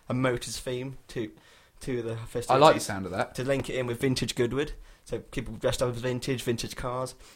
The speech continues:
Speaker 1: and we're gonna try and get the Breakfast Club from Goodwood with the local race
Speaker 2: <gasps>
Speaker 1: circuit and get all the supercars in,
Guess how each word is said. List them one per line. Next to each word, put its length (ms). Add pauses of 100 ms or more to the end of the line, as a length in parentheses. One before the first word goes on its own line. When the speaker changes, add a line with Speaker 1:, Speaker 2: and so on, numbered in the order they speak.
(120)
Speaker 1:
and 160
we're 140
gonna 160
try 180
and 80
get 120
the 60
Breakfast 420
Club 260
from 160 (160)
Goodwood 380
with 100
the 60
local 300
race 440 (220)
Speaker 2:
<gasps> 200
Speaker 1:
circuit 680
and 120
get 160
all 160
the 240 (340)
supercars 500
in, 140